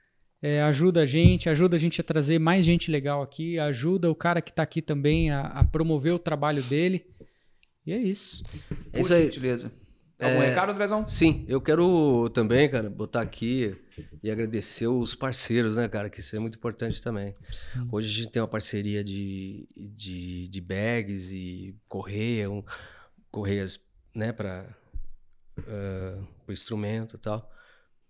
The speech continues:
Speaker 2: E o cara trabalha com, com couros, ele tem várias, sabe? É a Balbags,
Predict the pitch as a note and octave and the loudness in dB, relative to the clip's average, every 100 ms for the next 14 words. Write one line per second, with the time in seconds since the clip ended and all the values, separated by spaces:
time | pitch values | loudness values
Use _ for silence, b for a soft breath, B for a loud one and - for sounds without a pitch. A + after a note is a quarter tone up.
0 | - - G2+ G2+ G2+ A#2+ C3 C#3+ B2 B2+ | -18 -12 -8 -8 -4 -2 -2 -2 0 0
1 | B2+ B2+ A#2+ A#2 A2 A2 A2 G#2+ A#2 A2+ | 0 -2 0 -2 -4 -6 -8 -10 -12 -14
2 | _ _ B2 B2 A#2 B2+ B2+ G#2+ A2 A2 | _ _ -10 -6 0 2 2 0 -4 -4
3 | A#2+ A#2 A#2+ A2+ G#2 - - _ _ - | -2 -2 -2 -4 -6 -16 -20 _ _ -12
4 | A2+ A2+ F#2+ A2 A2+ G#2+ A2+ C#3 B2+ - | -6 -6 -4 -2 0 0 0 0 -2 -8